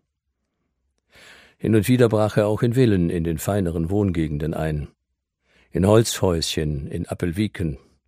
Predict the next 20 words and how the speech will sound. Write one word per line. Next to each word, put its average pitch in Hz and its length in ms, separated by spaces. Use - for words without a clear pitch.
Sommerhäuser 80 960
auf 85 160
Stora 87 500
Essingen. 80 520
Eine 135 220
Verbrecherlaufbahn. 82 1000
Anfangs 113 540
war 95 140
sie 85 160
voller 82 280
Überraschungen 80 640
gewesen. 55 460
Inzwischen 120 580
war 104 120
ihm 92 120
fast - 320
genauso 82 420
langweilig 78 640
wie 65 80
früher, - 480